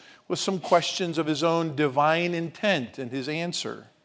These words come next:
And again, I think anytime a Christian struggles with clarity on a deep subject in God's Word,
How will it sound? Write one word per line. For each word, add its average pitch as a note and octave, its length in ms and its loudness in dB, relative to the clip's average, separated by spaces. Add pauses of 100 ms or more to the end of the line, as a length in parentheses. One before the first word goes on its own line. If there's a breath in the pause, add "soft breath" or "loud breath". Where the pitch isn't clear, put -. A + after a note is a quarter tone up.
(1800)
And D3+ 100 0
again, E3+ 220 8
I D#3 80 8
think F#3 200 4
anytime G3 420 6
a E3+ 60 6
Christian G3 400 0
struggles F#3 500 6
with D#3 200 2
clarity F#3 500 6
on D3 140 6
a C3+ 60 4
deep D#3+ 280 -2
subject D3 640 2
in C#3+ 120 -2
God's D3+ 380 8
Word, C#3 480 4